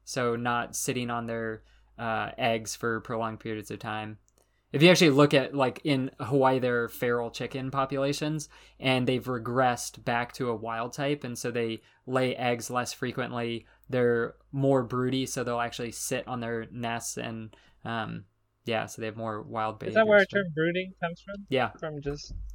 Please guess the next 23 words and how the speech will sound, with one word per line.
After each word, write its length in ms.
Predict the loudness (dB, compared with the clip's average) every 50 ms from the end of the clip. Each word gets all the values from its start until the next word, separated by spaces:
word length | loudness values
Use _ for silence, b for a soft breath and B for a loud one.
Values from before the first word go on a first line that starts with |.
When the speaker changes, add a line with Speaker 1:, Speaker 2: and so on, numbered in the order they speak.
| -16 -4 6
Speaker 1:
Well, 200 | 10 10 10 12
brood 300 | 10 10 10 12 12 12
is 160 | 10 8 8
Speaker 2:
Mm. 40 | 6
Speaker 1:
like 160 | 4 4 4
a, 400 | 2 2 2 2 0 -2 -6 -10 -8
a, 280 | -4 -2 -2 0 -2 -2 -4 -8 _ _ _ _ _ _ _ _ _ _ _ -6 -4 -4
a 60 | -4
clutch. 600 | -4 -4 0 4 4 4 4 2 -4 -8 -8 -8 -12 -18 -20 -20 _ -12
Um, 460 | -8 -6 -4 -4 -4 -4 -6 -8 -12 -14 _ _ _ _ _ _ _ _ _ 2 4
Speaker 2:
Right. 180 | 4 4 4 0 _ _ -10
Speaker 1:
yeah. 120 | -6 -2 0
Speaker 2:
And 80 | 4
when 100 | 8 10
we 80 | 10 12
say 160 | 12 12 10
someone's 340 | 10 10 8 6 6 6 6
brooding, 500 | 8 10 10 12 12 12 10 8 8 6
we're 140 | 4 4 4
like, 260 | 4 2 2 0 -2 -4
they're 220 | -8 -8 -8 -8 -8 -6
kind 140 | -6 -6 -6
of 100 | -6 -8